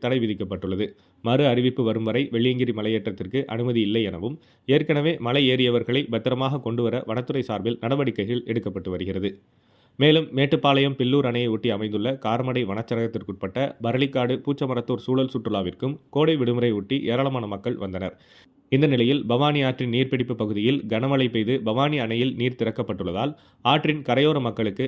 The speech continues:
வெள்ள அபாய எச்சரிக்கை விடுக்கப்பட்டுள்ளது. இதனையடுத்து பரளிக்காடு பூச்சமரத்தூர் சூழல் சுற்றுலாவும் மூடப்பட்டுள்ளது. கோயம்புத்தூர் மாவட்டத்தின் முக்கிய சுற்றுலா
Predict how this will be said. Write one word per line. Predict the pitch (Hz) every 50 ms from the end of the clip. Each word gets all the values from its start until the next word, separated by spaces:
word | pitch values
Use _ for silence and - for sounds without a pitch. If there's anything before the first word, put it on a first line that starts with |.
| - 110
வெள்ள | 120 131 156 170 139 110
அபாய | 120 120 120 110 107
எச்சரிக்கை | - - 101 101 98 120 135 - 107
விடுக்கப்பட்டுள்ளது. | 107 98 - 98 - 95 87 90 90 92 110 - - - _ _ _ - 120
இதனையடுத்து | 120 117 120 113 110 107 95 143 156 160 - - 123
பரளிக்காடு | 123 131 143 156 143 - 143 135 131 139 135 -
பூச்சமரத்தூர் | 139 135 131 139 123 123 113 107 - 131 131 - - - -
சூழல் | 160 165 165 151 - -
சுற்றுலாவும் | 113 - 117 117 110 110 120 120 - 117
மூடப்பட்டுள்ளது. | 123 113 104 101 101 95 98 92 92 90 101 - - _ _ _ _ _ _ _ - - _ _ -
கோயம்புத்தூர் | 156 165 170 170 165 - 165 151 135
மாவட்டத்தின் | 131 131 127 120 123 123 123 156 165 113
முக்கிய | 123 117 - 160 160 147 -
சுற்றுலா | 139 117 135 143